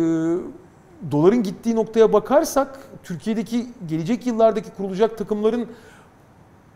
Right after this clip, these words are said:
rakiplerine olanla aynı ölçekte rekabetçi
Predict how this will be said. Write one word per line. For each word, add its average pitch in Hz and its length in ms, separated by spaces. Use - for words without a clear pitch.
rakiplerine 220 680
olanla 254 580
aynı 254 340
ölçekte 233 440
rekabetçi 202 540